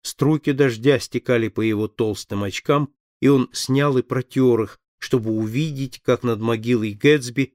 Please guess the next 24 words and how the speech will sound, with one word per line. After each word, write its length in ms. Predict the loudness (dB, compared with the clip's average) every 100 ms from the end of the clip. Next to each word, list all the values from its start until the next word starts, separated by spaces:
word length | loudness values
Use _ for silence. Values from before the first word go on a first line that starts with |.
| _ -4
растягивают 840 | -4 0 0 2 2 2 2 0
защитный 680 | -4 -4 -6 -10 -8 -8 -4
брезент. 680 | -4 -4 -8 -16 -18 _ _ _ _ _ _ _ _ _ _ _ _ _ _ _
Я 160 | -2 -2
старался 500 | -2 -4 -4 -4 -6
в 60 | -6
эту 140 | -4
минуту 460 | -2 -2 -4 -6 -12
думать 560 | -6 -4 -4 -6 -14 _ _
о 100 | -6
Гэтсби. 680 | -2 -4 -4 -10 -18 -20 -20 _ _ _ _ _ _ _ _ _ _ _ _ _ -4
Но 160 | -2
он 180 | 0 0
был 180 | -2 -2
уже 240 | -4 -6
слишком 500 | -6 -10 -12 -10 -8
далек, 600 | -6 -6 -8 -10 _ _ _ _ _ _ 0
и 80 |
я 140 | 0 2
только 340 | -2 -4 -6
вспомнил, 760 | -8 -12 -4 -2 -2 -2 -4 -6
без 260 | -4 -4
всякого 500 | -2 -4 -2 -4 -4
возмущения, 880 | -4 -4 -4 -6 -6 -4 -2 -4 -6